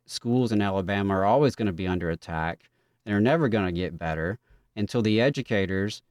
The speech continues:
band together with the parents and the students and the community allies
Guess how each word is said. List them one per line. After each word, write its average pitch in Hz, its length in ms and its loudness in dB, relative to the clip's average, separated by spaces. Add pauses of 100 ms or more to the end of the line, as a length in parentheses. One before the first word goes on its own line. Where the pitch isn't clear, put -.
(120)
band 110 400 2
together 98 460 0
with 107 220 -2
the 143 80 -10
parents 90 500 -6
and 110 100 0
the 120 60 0
students 92 640 -8
and 120 220 0
the 127 60 -2
community 113 540 0
allies 85 640 -4